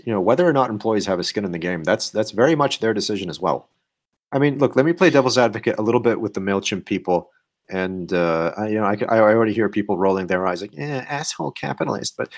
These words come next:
okay. So in the MailChimp situation, <laughs> in the MailChimp situation, employees were not conned out of their equity. They knew damn well that they were taking an offer with no cash. Well, I mean, sorry, with no equity on the table, straight cash, right?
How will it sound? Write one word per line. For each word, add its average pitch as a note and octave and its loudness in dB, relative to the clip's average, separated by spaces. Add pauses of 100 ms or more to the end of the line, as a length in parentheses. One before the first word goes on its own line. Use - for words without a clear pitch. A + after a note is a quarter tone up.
(220)
okay. A#2 0 (200)
So - 2
in D3 6
the D3+ 8
MailChimp F3+ 4
situation, A#2 2 (180)
<laughs> - -20
in A2+ -4
the A2+ 0
MailChimp D3+ 2
situation, G#2 2 (560)
employees D3 4
were A2+ 4
not C#3 2
conned A2 2
out G#2 4
of F2+ -2
their F#2 0
equity. D#2+ -4 (320)
They D3 6
knew D3 4
damn A#2+ 4
well A#2 6
that F#2+ 0
they A2 2
were G#2+ 4
taking A2 0
an F#2+ -2
offer F#2+ 2
with G#2 -6
no G#2 2
cash. G2 0
Well, A#2+ 4
I - 4
mean, A2+ 0
sorry, G#2 4
with - -4
no A2 4
equity G#2+ -2
on F#2 -2
the E2 -6
table, G#2+ 0
straight F#2 0
cash, - -2
right? F2+ 2